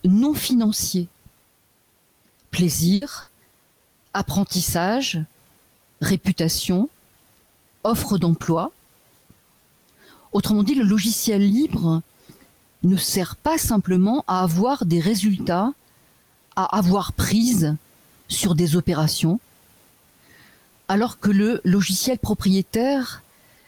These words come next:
est seulement dans une recherche de rentabilité, de bénéfices financiers, en monnayant le travail des bénévoles.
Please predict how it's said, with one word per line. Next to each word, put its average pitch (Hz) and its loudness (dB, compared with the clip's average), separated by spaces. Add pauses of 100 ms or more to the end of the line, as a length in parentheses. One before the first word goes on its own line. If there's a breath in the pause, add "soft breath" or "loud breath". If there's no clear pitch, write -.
(880 soft breath)
est 220 0
seulement 240 2
dans 190 4
une 190 4
recherche 233 -2 (320 soft breath)
de 160 0
rentabilité, 180 0 (1000)
de 170 2
bénéfices 202 0
financiers, 190 -2 (880)
en 190 0
monnayant 190 2 (320)
le 170 0
travail 175 -2
des 180 0
bénévoles. 147 0